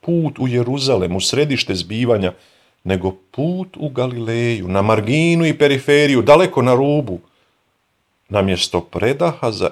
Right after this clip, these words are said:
izmorene misli, učenici, eto, nemaju više kamen na srcu, pa mogu probuditi pamćenje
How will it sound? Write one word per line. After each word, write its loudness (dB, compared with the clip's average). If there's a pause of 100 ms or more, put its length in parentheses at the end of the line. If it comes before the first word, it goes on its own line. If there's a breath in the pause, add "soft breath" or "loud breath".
izmorene -4
misli, -8 (440)
učenici, 0
eto, 0
nemaju 2
više -2
kamen 0
na 0
srcu, -4 (360 soft breath)
pa 4
mogu 2
probuditi 0 (100)
pamćenje 0